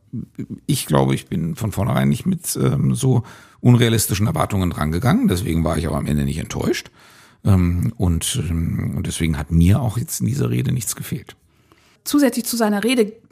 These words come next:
Speaker 2: wird viel interpretiert, gedeutet, diskutiert über die Anträge, die zweihundert, die dann abgestimmt wurden am zweiten Tag. W-, wie ist das einzuordnen? Welche Bedeutung hat es,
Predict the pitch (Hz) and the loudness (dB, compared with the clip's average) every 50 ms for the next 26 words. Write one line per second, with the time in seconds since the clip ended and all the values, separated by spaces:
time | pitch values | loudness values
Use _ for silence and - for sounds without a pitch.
0 | - - - - 190 220 214 208 214 - - - - - - - 247 247 269 262 | -16 -10 -8 -6 2 4 2 2 2 -2 -14 -18 -16 -12 0 4 4 6 6 4
1 | 254 240 220 - - - 220 214 214 214 208 - - 190 - - - 233 226 233 | 4 2 0 -2 0 2 2 2 2 0 -2 -4 -4 -6 -4 -2 -2 -2 -2 -2
2 | - 214 202 - 196 196 208 202 - 214 208 208 - - - - _ _ - 240 | -4 -6 -4 -2 -2 -2 -2 -2 -2 -4 -6 -6 -8 -14 -14 -16 _ _ -4 -4
3 | 240 - - 220 208 - - - 202 196 196 - - - 196 185 190 185 180 180 | -4 -4 -6 -8 -8 -8 -6 -4 -4 -4 -4 -4 -6 -4 -4 -2 -2 -4 -4 -4
4 | 180 - - 175 156 156 - - - - 185 185 185 - - 220 220 240 240 247 | -6 -6 -4 -4 -4 -4 -4 -4 0 2 2 2 2 0 0 0 0 2 2 0
5 | 277 277 277 220 208 - - - 208 208 196 202 220 220 240 254 269 277 - _ | 0 -2 -2 -4 -6 -4 -4 -2 0 0 2 2 4 4 4 2 0 -2 -4 _
6 | - 220 196 220 214 196 180 - - 233 214 - - 214 214 - - 190 208 - | -4 -4 -2 -2 0 0 0 0 0 -2 -2 2 2 2 2 2 2 0 2 2
7 | 226 226 - 208 202 196 - - - 208 196 - - 190 - 202 190 247 - - | 2 0 0 -2 -4 -4 -6 -6 -6 -6 -4 -4 -4 -4 -4 -4 -4 -6 -6 -10
8 | _ _ _ _ 214 202 - 220 226 - 214 220 262 311 349 - - 240 - - | _ _ _ _ -10 -6 -6 -6 -4 0 2 4 4 4 4 4 2 0 2 2
9 | 226 214 - - 165 185 196 180 - - - 160 160 156 160 - 175 170 170 175 | 0 0 2 2 2 2 2 0 0 -2 -2 0 -2 -2 -4 -2 -2 -2 0 0
10 | 180 208 233 233 254 - 190 180 - 165 160 175 185 180 - 190 180 180 175 185 | 2 2 2 0 -2 -4 -4 -2 0 0 2 2 2 0 0 2 2 2 0 -2
11 | _ - - - - 180 170 165 - 170 165 170 165 - - | _ -10 -10 -6 -4 -2 -2 0 0 0 0 0 -2 -4 -10